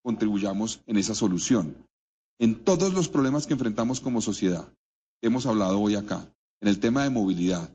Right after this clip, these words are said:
sin cultura ciudadana no vamos a poder resolver el problema. En seguridad requerimos del apoyo de la ciudadanía. En el medio ambiente requerimos que sea un compromiso no de un gobierno, de las autoridades,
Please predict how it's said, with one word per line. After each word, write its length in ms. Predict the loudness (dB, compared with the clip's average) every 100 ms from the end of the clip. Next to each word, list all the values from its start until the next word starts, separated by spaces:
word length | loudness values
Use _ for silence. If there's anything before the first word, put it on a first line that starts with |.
| _
sin 240 | -2 0 0
cultura 380 | 0 2 0 0
ciudadana 520 | 0 0 -2 -4 -8 -14
no 100 | -6
vamos 260 | -2 -2 -2
a 140 | -4
poder 260 | -2 -2 -2
resolver 380 | -2 -2 -2 -2
el 80 | -2
problema. 460 | -2 -4 -4 -10 -18 _ _ 0
En 120 | 2
seguridad 460 | 4 2 2 2 2
requerimos 640 | 0 2 2 2 2 0
del 100 | 0
apoyo 300 | -2 -2 0
de 80 | 0
la 80 | -2
ciudadanía. 580 | -4 -6 -2 -2 -2 -6 -20 _ 0
En 160 | 2
el 100 | 2
medio 300 | 2 0 0
ambiente 580 | 0 0 0 -2 -4 -6 -12 _ _
requerimos 600 | 0 2 2 0 0 0
que 120 | 0
sea 180 | 0 0
un 60 | -2
compromiso 520 | -2 0 0 0 0
no 200 | 0 2
de 80 | 2
un 120 | 2
gobierno, 580 | 0 0 0 0 0 0
de 80 |
las 160 | 0 -2
autoridades, 640 | -2 -2 0 0 0 -4